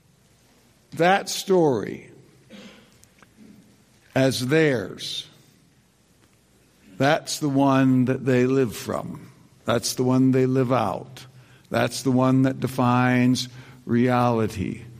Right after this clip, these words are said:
for them. But they have to do that in the midst of a storied universe where there's a lot of other stories floating around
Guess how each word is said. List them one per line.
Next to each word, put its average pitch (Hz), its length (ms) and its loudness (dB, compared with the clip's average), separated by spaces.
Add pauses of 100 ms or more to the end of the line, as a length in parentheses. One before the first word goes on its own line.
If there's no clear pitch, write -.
(420)
for 110 400 -2
them. - 420 -6 (2750)
But 139 160 0
they 151 120 2
have 214 240 2
to 165 80 -6
do 262 280 2
that 95 420 -4 (2000)
in 143 160 2
the 143 80 2
midst 170 400 0
of 143 180 0
a 135 220 4
storied 135 680 0
universe 110 840 0
where 117 140 0
there's 123 240 0
a 131 60 2
lot 135 340 2
of 120 120 -4
other 123 220 0
stories 113 540 -2
floating 110 520 -2
around - 560 -4